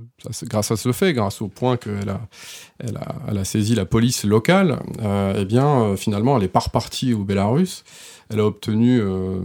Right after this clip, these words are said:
d'ailleurs l'asile en Pologne. Aujourd'hui, elle est polonaise, elle a la nationalité polonaise. Et elle court d'ailleurs pour les couleurs de, de la Pologne encore aujourd'hui.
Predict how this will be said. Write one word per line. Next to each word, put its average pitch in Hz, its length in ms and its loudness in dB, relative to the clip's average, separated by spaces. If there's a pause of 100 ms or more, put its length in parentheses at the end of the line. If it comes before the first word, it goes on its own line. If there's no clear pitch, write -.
d'ailleurs 95 320 -4
l'asile 104 340 -2
en 95 100 -4
Pologne. 139 320 0
Aujourd'hui, 101 360 -4
elle 92 80 -2
est 90 40 -8
polonaise, 113 560 -2
elle 95 100 -6
a 95 40 -8
la 95 80 -8
nationalité 101 480 -6
polonaise. 110 600 0 (540)
Et 110 80 -4
elle 101 160 -2
court 147 240 -4
d'ailleurs 104 300 -4
pour - 120 -10
les 98 80 -8
couleurs 107 380 -2
de, 87 220 -4
de 90 100 -8
la 87 120 -4
Pologne 139 340 -4
encore 98 260 -8
aujourd'hui. 90 440 -6